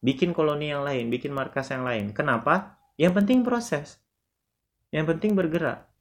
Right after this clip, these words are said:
Yang penting ada progres. Nah, jadi kenapa aktivismenya strong? Ya, tujuannya bukan hasil. Tujuannya adalah proses.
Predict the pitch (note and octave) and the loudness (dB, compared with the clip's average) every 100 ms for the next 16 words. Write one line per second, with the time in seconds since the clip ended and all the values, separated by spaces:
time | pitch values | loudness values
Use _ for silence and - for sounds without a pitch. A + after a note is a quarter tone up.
0 | _ _ _ _ _ _ _ - C#3+ C#3+ | _ _ _ _ _ _ _ -6 -4 -2
1 | D3 D3 F#3 G3+ G3+ - _ _ _ _ | -4 2 4 4 2 -4 _ _ _ _
2 | _ _ C3 C3 C#3 - C3+ A#2 G2+ G2+ | _ _ 0 4 4 2 -2 0 -4 -4
3 | - - _ _ _ _ _ _ _ _ | -16 -20 _ _ _ _ _ _ _ _
4 | _ _ G#1 - - - G#2 G#2 G2+ - | _ _ -20 -20 -18 -12 -4 -2 -4 -12
5 | _ _ _ - B2+ G3+ G3+ F3+ E3+ D3 | _ _ _ -4 0 0 2 0 0 -8
6 | C#3 B2+ C3 B2 B2 A#2+ - - A2+ D3 | -6 -8 -6 -4 -4 -4 -4 0 2 2
7 | E3 - _ _ _ _ _ _ _ A2+ | -6 -14 _ _ _ _ _ _ _ 0
8 | A2+ A#2 B2+ A#2+ C3 E3+ E3 D3 C#3+ C#3 | 0 0 -2 0 0 0 -4 -4 -6 -6
9 | C#3 - A2 G2 G2 - _ _ _ _ | -8 -4 -2 0 -4 -12 _ _ _ _
10 | _ - G#2+ A2+ C3 C#3+ B2 B2+ B2 B2 | _ -6 0 0 -2 -4 -2 -4 -4 -8
11 | - G#2+ G2 G2 | -6 -6 -6 -6